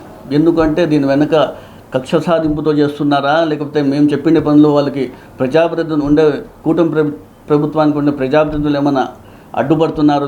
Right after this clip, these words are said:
విషయం కూడా ప్రజలే గమనించాలని చెప్పి నేను మరో మరోసారి కోరుతున్నాను. ఇంకో విధంగా కౌన్సిల్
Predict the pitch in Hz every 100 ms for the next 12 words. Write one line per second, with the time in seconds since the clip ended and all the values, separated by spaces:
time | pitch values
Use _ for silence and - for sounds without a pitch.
0 | 143 156 147 147 160 135 143 147 - -
1 | - - - - 127 147 156 139 139 147
2 | 147 143 139 139 135 131 139 135 123 123
3 | 135 139 135 143 131 127 127 127 127 151
4 | - - - - 139 180 165 160 160 160
5 | 143 151 - - - - - - - -
6 | - - - - - - 143 175 185 165